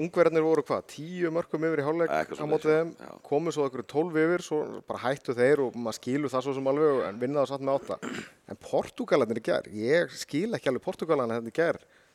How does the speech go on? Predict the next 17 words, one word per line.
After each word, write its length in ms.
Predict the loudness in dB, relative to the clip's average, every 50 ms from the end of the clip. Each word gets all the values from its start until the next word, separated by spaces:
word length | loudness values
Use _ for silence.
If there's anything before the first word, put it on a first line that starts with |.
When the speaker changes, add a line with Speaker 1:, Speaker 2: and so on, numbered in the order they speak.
| _ _
Speaker 1:
að 140 | -16 -12 -8
þetta 140 | -4 0 2 2
var 140 | 2 0 0
bara 140 | -4 -4 -4
eins 220 | -4 -6 -8 -6 -4
marks 280 | -4 -4 -4 -6 -4 -2
munur, 240 | -2 0 0 0 -2
eins 160 | -2 -4 -6
til 100 | -8 -10 -6
tveggja 220 | -6 -4 -4 -4 -6
marka 160 | -4 -4 -2
munur 240 | -2 -2 -2 0 -2
með 160 | -2 -2 -2 -4 -4
allan 180 | -4 -6 -2
seinni 240 | -2 -4 -2 -2 -2
hálfleikinn, 400 | -2 -2 -2 -2 -2 -4 -4 -6
Speaker 2:
Já. 80 | -10